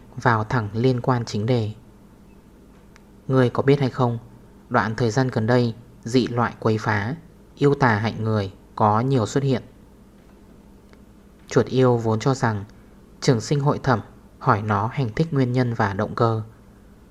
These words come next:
không nghĩ tới Trường Sinh lại hỏi cái vấn đề này. Không rõ ràng cho lắm, liền không có trả lời ngay. Thấy chuột yêu không trả lời, Trường Sinh lại lần nữa lạnh giọng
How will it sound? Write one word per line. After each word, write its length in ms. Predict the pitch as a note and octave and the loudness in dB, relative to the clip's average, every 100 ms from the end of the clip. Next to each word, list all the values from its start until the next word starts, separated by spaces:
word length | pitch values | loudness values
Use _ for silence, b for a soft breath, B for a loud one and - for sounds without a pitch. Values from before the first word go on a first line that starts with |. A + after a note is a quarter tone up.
| - | -20
không 220 | - D3 C3 | -4 -2 0
nghĩ 140 | C3+ | -2
tới 380 | C3+ A2 G#2+ D3+ - - - - | -2 0 0 -4 -12 -20 -20 -14
Trường 200 | - C3 | 2 2
Sinh 280 | A2+ D3+ C#3+ | 2 -2 -2
lại 160 | C#3 A#2 | -4 -4
hỏi 260 | A#2 A2+ F#2+ | -2 -4 -2
cái 120 | G#2+ | -4
vấn 180 | G2+ A#2+ | -2 0
đề 160 | B2+ A2 | 0 0
này. 300 | G#2+ G2 G2+ - - - - - - - | -2 -4 -10 -20 -20 -20 -20 -20 -20 -10
Không 240 | - C3+ | -2 0
rõ 140 | A2+ C3+ | 0 -2
ràng 220 | C3 A2 | -2 -4
cho 140 | - A#2+ | -4 -4
lắm, 280 | A2 G#2+ D#3 - - - - - | -2 -4 -8 -14 -20 -20 -14 -2
liền 300 | B2 A2+ G2+ | 0 0 -2
không 200 | - C#3 | -4 -2
có 220 | A2+ A2 | 0 -2
trả 180 | - B2 | -2 0
lời 180 | G#2+ | 0
ngay. 300 | G#2 A#2 A#2 A2 - - - - - - - - - - - - - - - - - - - - - | 0 0 -2 -6 -16 -20 -20 -20 -20 -20 -20 -20 -20 -20 -20 -20 -20 -20 -20 -20 -20 -20 -20 -20 -12
Thấy 220 | - A#2+ A2 | -4 -2 0
chuột 180 | - | 0
yêu 300 | - B2 B2 | 0 0 0
không 240 | A#2 - C3 | 0 -4 -4
trả 160 | - | -2
lời, 320 | G#2 G#2+ G2+ G#2 - - - - - - - - | -2 -2 -2 -8 -18 -20 -20 -20 -20 -20 -20 -6
Trường 200 | - A2+ | -2 0
Sinh 320 | - D3 C#3 | 0 -2 0
lại 180 | C#3 A2+ | -2 -2
lần 220 | B2 G#2+ | -2 -2
nữa 280 | A2+ C3 D3+ E3 - | -2 -2 -2 -6 -6
lạnh 220 | B2+ - | -4 -4
giọng 220 | - A#2 | -2 -4